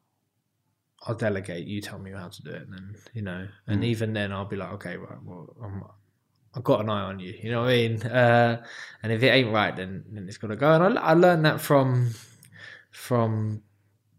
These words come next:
Speaker 1: previous experiences, relationships with people. Um, but I was fortunate enough to, I walked into the Derry Youth A B C and it was a successful, uh, junior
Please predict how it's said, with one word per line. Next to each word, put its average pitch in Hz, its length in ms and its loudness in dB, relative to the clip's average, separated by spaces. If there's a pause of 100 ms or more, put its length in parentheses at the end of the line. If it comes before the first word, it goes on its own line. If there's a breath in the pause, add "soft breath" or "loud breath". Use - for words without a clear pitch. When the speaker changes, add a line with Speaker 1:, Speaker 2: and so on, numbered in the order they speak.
(160)
Speaker 1:
previous 101 420 -4
experiences, 101 640 -4
relationships 101 640 -6
with 104 160 -16
people. 98 440 -10 (160)
Um, 104 600 -2 (300 loud breath)
but 160 100 6
I - 20 6
was 180 120 4
fortunate 233 360 4
enough 165 180 2
to, 160 120 6
I 147 60 6
walked 185 300 4
into 156 220 2
the 135 80 0
Derry 135 240 4
Youth 127 120 2
A 123 120 4
B 117 160 0
C 110 380 0 (420 loud breath)
and 120 320 4
it 120 80 4
was 123 160 -2
a 131 40 4
successful, 123 1040 0 (280)
uh, 107 460 0
junior 113 720 2